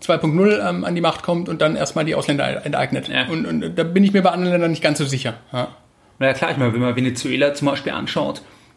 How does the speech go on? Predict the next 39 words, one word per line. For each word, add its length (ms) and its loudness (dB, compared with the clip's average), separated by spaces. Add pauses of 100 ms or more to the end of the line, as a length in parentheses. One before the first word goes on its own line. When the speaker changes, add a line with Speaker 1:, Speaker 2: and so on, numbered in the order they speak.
Speaker 2:
d-, 100 -8
das 140 -2
war 100 4
ganz 160 -2
interessant, 380 0
wo 40 2
ich 100 0 (500)
in 100 -2
München 460 0
im, 140 -2
zum 140 0
Bahnhof 380 0
im 120 2
Taxi 340 -2
gefahren 400 -2
bin, 100 2
der, 280 4
bin 220 -6
ich 100 -4
mit 100 4
dem 80 2
Taxifahrer 520 0
ins 140 -2
Gespräch 380 -4
gekommen, 460 0 (420)
der 80 -2
war 120 2
vielleicht 220 0
so 100 0
sechzig 440 -2
oder 180 2
so, 160 0
und 160 -4 (480)
der 120 4
hat 40 -4
gesagt, 320 -2
dass 140 0
er, 340 2
ähm, 360 -4